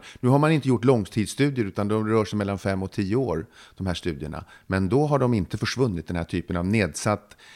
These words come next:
eh, tankemässig förmåga, passivitet, eh,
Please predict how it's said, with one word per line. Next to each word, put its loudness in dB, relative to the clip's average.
eh, 0
tankemässig -2
förmåga, -4
passivitet, -2
eh, -4